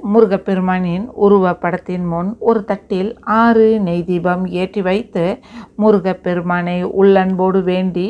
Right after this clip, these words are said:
வழிபட வேண்டும். கூடவே கந்த சஷ்டி கவசம் மற்றும் கந்தகுரு கவசத்தையும் நீங்கள்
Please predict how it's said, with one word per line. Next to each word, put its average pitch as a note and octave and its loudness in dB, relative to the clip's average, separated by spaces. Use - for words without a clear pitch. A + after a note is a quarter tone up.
வழிபட G#3 2
வேண்டும். G3 2
கூடவே F#3+ 2
கந்த A#3+ 2
சஷ்டி G#3+ -2
கவசம் G3 -2
மற்றும் F#3+ 0
கந்தகுரு E3+ 0
கவசத்தையும் F3+ -4
நீங்கள் F#3+ 0